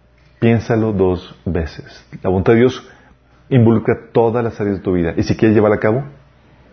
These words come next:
va a requerir oración.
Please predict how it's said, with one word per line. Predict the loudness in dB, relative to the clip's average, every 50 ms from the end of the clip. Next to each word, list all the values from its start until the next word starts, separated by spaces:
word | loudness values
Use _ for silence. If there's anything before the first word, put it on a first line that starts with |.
| _ _ -10 -8
va | -4 -2 0 0 0 0 0 -2
a | -4
requerir | -6 -6 -4 -4 -2 -2 -2 -2 -4 -6 -8 -14 -20 -20 _ _ _ -20 -20 -16 -8
oración. | -4 -4 -2 -2 -4 -6 -6 -6 -6 -6 -8 -10